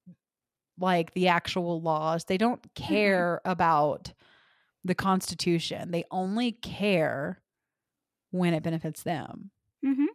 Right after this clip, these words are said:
Speaker 1: And you can say
Speaker 2: My
Speaker 1: that about
Speaker 2: team,
Speaker 1: both
Speaker 2: I won.
Speaker 1: sides. Yeah. You, and you could say that about both sides, but specifically talking about, about this, they didn't care.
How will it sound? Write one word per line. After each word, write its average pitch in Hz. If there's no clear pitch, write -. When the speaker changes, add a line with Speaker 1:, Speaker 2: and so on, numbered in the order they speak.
Speaker 1:
And 220
you 403
can 440
say 381
Speaker 2:
My 185
Speaker 1:
that 180
about 190
Speaker 2:
team, 262
Speaker 1:
both 180
Speaker 2:
I 330
won. 320
Speaker 1:
sides. 240
Yeah. 175
You, 294
and 277
you 311
could 349
say 381
that 302
about 214
both 170
sides, -
but 226
specifically 285
talking 190
about, 165
about 175
this, 147
they 185
didn't 247
care. 170